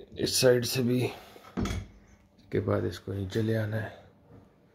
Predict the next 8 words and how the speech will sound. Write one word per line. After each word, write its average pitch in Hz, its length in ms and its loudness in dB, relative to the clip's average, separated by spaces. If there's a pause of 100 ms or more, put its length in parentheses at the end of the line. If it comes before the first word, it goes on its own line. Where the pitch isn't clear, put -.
(1900)
ये 101 160 4
आ 85 180 4
गया, 80 220 -2 (800)
ये 101 120 8
बेड 104 240 10
आ 123 100 12
गया 131 160 8
नीचे। 127 380 6